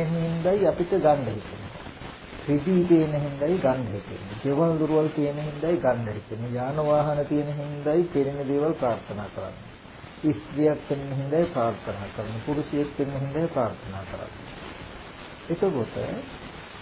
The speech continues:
එයා සංහිඳි මුතුමනි ගෙවල් දොරවල් ස්ත්‍රී පුරුෂ කියන මේ දේවල් ඔක්කොම දකිනවා මේ ධාතුව නිසා මනසේ උපදින සංකල්පනා මිසක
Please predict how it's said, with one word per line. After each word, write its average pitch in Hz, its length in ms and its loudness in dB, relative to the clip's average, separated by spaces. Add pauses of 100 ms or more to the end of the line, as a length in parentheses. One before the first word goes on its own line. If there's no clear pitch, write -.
(460)
එයා 143 540 2
සංහිඳි 135 800 0
මුතුමනි 131 640 -4
ගෙවල් 123 420 2
දොරවල් 131 380 0
ස්ත්‍රී 139 380 -2
පුරුෂ 131 320 -2 (100)
කියන 147 320 -4
මේ 135 300 -2
දේවල් 120 640 2 (440)
ඔක්කොම 185 520 0 (100)
දකිනවා 170 600 0
මේ 170 280 0
ධාතුව 160 560 2
නිසා 175 340 0
මනසේ 165 560 0
උපදින 185 380 0
සංකල්පනා 175 840 0
මිසක 139 420 0